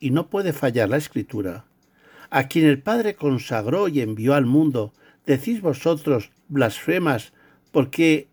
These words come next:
he dicho, "Soy hijo de Dios". Comentario.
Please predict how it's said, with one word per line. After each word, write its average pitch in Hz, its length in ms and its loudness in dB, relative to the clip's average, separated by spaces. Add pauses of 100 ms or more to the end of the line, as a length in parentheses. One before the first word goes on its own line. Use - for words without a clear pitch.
(120)
he 185 140 -4
dicho, 180 560 -6
"Soy 139 440 2
hijo 131 340 -2
de 107 120 -2
Dios". 139 480 -6 (800)
Comentario. 107 680 -4